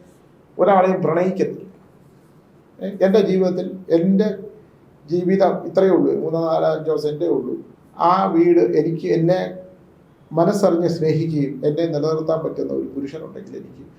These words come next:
അയാളുടെ കൂടെ ജീവിക്കാം." അങ്ങനെയാണ് ഈ കുട്ടി അങ്ങനെ തീരുമാനിച്ചത്. അപ്പൊ അബദ്ധങ്ങളിലൊന്നും വീഴാതെ ഒരുപാട് ഓഫറുകളും ഒക്കെ ആയിട്ട് ഒരുപാട് പേര് വന്നു. ഇപ്പൊ അവർക്ക് ഏകദേശം, ആ, എന്നെ കാണുമ്പോ പത്ത് നാൽപത്തിനാല് വയസ്സ് പ്രായം.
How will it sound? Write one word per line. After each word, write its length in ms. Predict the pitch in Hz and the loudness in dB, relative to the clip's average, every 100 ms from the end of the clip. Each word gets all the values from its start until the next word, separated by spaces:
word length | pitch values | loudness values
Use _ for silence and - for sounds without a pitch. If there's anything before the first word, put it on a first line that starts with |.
| - - - | -20 -20 -6
അയാളുടെ 240 | 147 - | -4 -4
കൂടെ 140 | 135 135 | -4 -6
ജീവിക്കാം." 500 | 131 135 - - - - _ | -4 -6 -8 -12 -14 -20 _
അങ്ങനെയാണ് 380 | 170 196 180 160 160 | -4 0 0 0 -2
ഈ 80 | - | -4
കുട്ടി 160 | - | -6
അങ്ങനെ 240 | 151 147 147 - - _ - | -6 -6 -8 -12 -20 _ -12
തീരുമാനിച്ചത്. 520 | 165 165 151 127 - - | -4 -4 -2 -6 -8 -8
അപ്പൊ 120 | 147 | -4
അബദ്ധങ്ങളിലൊന്നും 800 | 151 180 196 202 180 165 160 151 | -2 -2 -2 0 0 0 -2 -4
വീഴാതെ 260 | 147 160 | -4 -2
ഒരുപാട് 440 | 165 180 185 208 190 | -2 0 2 2 4
ഓഫറുകളും 600 | 175 180 190 180 170 156 | 2 2 -4 -2 -2 -2
ഒക്കെ 140 | 170 | -2
ആയിട്ട് 280 | 147 147 - - - - _ - _ | -2 -2 -6 -18 -20 -20 _ -20 _
ഒരുപാട് 380 | 190 214 226 220 | 0 4 4 4
പേര് 280 | 165 156 147 | 2 -2 -4
വന്നു. 260 | - - - _ _ _ _ _ _ - _ _ _ _ _ _ _ - | -10 -16 -20 _ _ _ _ _ _ -20 _ _ _ _ _ _ _ -12
ഇപ്പൊ 160 | 151 196 | 0 2
അവർക്ക് 240 | 196 196 | 4 4
ഏകദേശം, 640 | 196 196 196 190 196 190 190 | 4 4 2 4 0 0 -6
ആ, 380 | 170 170 170 170 | -4 -2 -2 0
എന്നെ 180 | 175 175 | 0 0
കാണുമ്പോ 360 | 180 175 175 180 | 0 0 0 -2
പത്ത് 300 | 175 170 170 | -2 2 2
നാൽപത്തിനാല് 560 | 165 165 - 170 165 | 2 0 -4 -6 -2
വയസ്സ് 240 | 160 - - | 0 -2 -6
പ്രായം. 360 | - 73 73 | -6 -4 -4